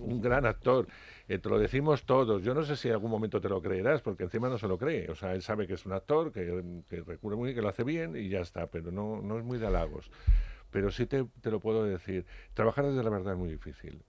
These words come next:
Es una cuestión de oficio y de años. Y tú los tienes, eh, no tienes muchos años, pero tienes oficio suficiente como para, evidentemente, eh, llevarnos hasta la verdad de cualquier cosa que hagas, sea pequeña o grande. En este caso,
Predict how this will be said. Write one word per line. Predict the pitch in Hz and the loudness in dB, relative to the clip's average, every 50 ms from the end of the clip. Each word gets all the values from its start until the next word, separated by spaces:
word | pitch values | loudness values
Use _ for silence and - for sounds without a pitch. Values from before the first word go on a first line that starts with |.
| _ | _
Es | - 101 - - | -10 -8 -6 -4
una | 113 104 | -6 -4
cuestión | 87 92 85 - 95 87 | -4 -4 -6 -4 -6 -6
de | 82 80 | -6 -6
oficio | - - 98 98 - - - 95 101 98 - | -6 -6 -8 -8 -6 -8 -6 -6 -4 -6 -6
y | - 87 | -8 -8
de | 78 78 78 | -8 -8 -2
años. | 78 80 - - - - - - - - - - - - - - - - - - | -2 -2 -2 -2 -6 -12 -14 -18 -20 -20 -20 -20 -20 -20 -20 -20 -20 -20 -14 -10
Y | 95 98 | -10 -8
tú | - 113 113 | -4 -2 -2
los | 107 98 - - | -2 -4 -6 -4
tienes, | 110 104 104 104 95 98 117 - - | -4 -4 -2 -2 -4 -4 -6 -10 -16
eh, | - - - 87 | -16 -14 -12 -8
no | 76 78 78 | -8 -8 -8
tienes | - - 80 73 73 73 | -8 -12 -14 -14 -14 -12
muchos | 69 78 78 - 78 76 95 | -12 -12 -10 -10 -8 -4 -2
años, | 95 95 95 104 117 - | -2 -2 -2 -4 -4 -4
pero | - 82 73 73 | -6 -6 -6 -6
tienes | - - 82 80 76 - - | -8 -8 -8 -8 -8 -6 -6
oficio | 73 - - 101 92 - - 82 80 | -6 -4 -4 -4 -6 -4 -6 -4 -2
suficiente | 80 82 80 78 76 73 - 95 92 90 90 - 95 101 - - - - - - - - - - - | -2 -2 -2 -4 -6 -6 -6 -6 -4 -4 -6 -10 -12 -16 -16 -18 -20 -20 -20 -18 -18 -18 -18 -10 -4
como | - 98 98 95 92 | -2 0 0 0 0
para, | - 95 92 87 87 87 | 0 0 0 0 -2 -2
evidentemente, | 87 90 87 87 92 92 87 92 90 90 90 90 87 - 98 95 95 92 - - - - 80 80 76 | -2 -2 -2 -2 -2 -4 -4 -4 -4 -2 -2 -4 -4 -4 -4 -2 -2 -4 -6 -8 -12 -12 -10 -10 -10
eh, | - - | -10 -6
llevarnos | 78 87 85 82 87 85 92 87 - | -4 -2 -2 0 -2 -2 -4 6 10
hasta | 110 104 - 87 | 10 10 10 8
la | 80 78 | 4 -2
verdad | 76 76 78 78 82 85 90 95 - | -4 -4 -4 -4 -4 -4 -4 -6 -8
de | - 82 82 78 | -8 -8 -8 -6
cualquier | - - 82 80 - - - 123 127 120 | -4 -4 -4 -4 -6 -4 -2 -2 -2 -2
cosa | - - 120 117 - 131 120 | -4 -6 -8 -6 -6 -10 -8
que | - 101 90 | -6 -6 -6
hagas, | 85 78 73 69 69 - | -6 -6 -10 -16 -18 -14
sea | - - 95 - | -10 -10 -8 -8
pequeña | - 85 - - 104 113 127 135 139 - - | -8 -8 -6 -6 -6 -6 -6 -10 -12 -10 -10
o | 82 80 | -10 -6
grande. | 80 85 82 82 80 76 69 - | -6 -6 -6 -6 -8 -10 -12 -12
En | 78 82 | -10 -10
este | 92 90 - 95 - | -10 -8 -8 -10 -6
caso, | - 107 101 - - 131 123 | -4 -4 -4 -4 -8 -10 -10